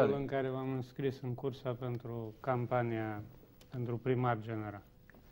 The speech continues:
Speaker 1: Nu erați un, un, uh, nu erați un țărănit, să spunem, de foarte multă vreme. Erați un țărănit
Speaker 2: Scriptic,
Speaker 1: proaspăt.
Speaker 2: scriptic.
Speaker 1: Bun, uh, domnule Stolojan.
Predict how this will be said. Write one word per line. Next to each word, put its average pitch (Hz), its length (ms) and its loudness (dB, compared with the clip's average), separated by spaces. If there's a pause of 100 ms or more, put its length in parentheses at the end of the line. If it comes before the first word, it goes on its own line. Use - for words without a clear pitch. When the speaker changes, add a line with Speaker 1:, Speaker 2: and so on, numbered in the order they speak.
(160)
Speaker 1:
Nu 175 160 8
erați 180 280 8
un, 160 300 6
un, 147 260 4
uh, 135 340 6
nu 147 200 4
erați 151 300 6
un 139 160 4
țărănit, 135 400 6
să 147 100 4
spunem, 139 380 2
de 135 100 4
foarte 131 320 4
multă 127 300 2
vreme. 110 380 2
Erați 120 320 0
un 120 260 0 (340)
țărănit 127 240 6
Speaker 2:
Scriptic, 180 220 12
Speaker 1:
proaspăt. 135 360 6 (140)
Speaker 2:
scriptic. - 600 4 (800)
Speaker 1:
Bun, 143 300 8 (120)
uh, 135 380 8 (680)
domnule 180 300 6
Stolojan. 170 480 4